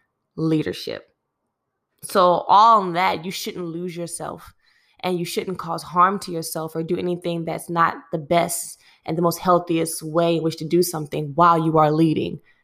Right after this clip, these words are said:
your community. So what does this look like for you, the community leader,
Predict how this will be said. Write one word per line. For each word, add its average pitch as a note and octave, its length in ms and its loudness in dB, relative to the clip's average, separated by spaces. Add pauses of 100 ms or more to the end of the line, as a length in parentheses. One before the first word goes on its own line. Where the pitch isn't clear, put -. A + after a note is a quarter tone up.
your D#3+ 160 -2
community. D3 580 -8 (1300)
So A#3+ 400 2 (680)
what G3+ 260 2
does F4 120 4
this C4+ 220 0
look G3+ 220 2
like F3 180 2
for - 180 -2
you, F3+ 380 2
the E3+ 120 2
community F3+ 540 4
leader, F3 500 2